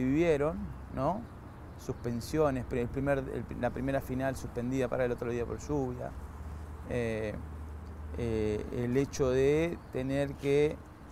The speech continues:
jugar, eh, en, en, en condición de visitante, con lo que eso significaba, ir a la cancha de Boca en una final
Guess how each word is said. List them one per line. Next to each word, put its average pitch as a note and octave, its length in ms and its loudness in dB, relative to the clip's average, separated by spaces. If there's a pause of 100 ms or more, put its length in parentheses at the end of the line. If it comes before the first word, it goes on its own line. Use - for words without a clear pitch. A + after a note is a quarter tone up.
(120)
jugar, C#3+ 460 6
eh, B2 480 4
en, A#2+ 180 -4
en, A#2+ 460 -2
en A#2 180 -2
condición B2 540 -2
de C#3+ 80 2
visitante, F3+ 880 2 (680)
con B2+ 240 0
lo B2+ 120 4
que C#3 100 0
eso C#3 160 0
significaba, F3+ 1040 6 (680)
ir C3+ 240 4
a A#2+ 140 6
la A#2+ 140 4
cancha C#3 340 2
de - 20 6
Boca F3+ 320 4
en A#2+ 60 -2
una B2+ 240 -2
final D3+ 560 2